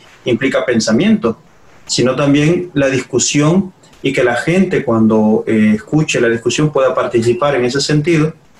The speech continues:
Para julio hay tres conversatorios y este jueves, eh, si no me equivoco, veintitrés,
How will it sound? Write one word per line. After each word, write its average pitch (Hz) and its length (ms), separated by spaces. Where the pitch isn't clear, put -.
Para 113 200
julio 165 560
hay 127 160
tres 151 160
conversatorios 143 960
y 135 720
este 147 220
jueves, 143 760
eh, 117 640
si - 180
no 117 80
me 131 80
equivoco, 143 360
veintitrés, 135 680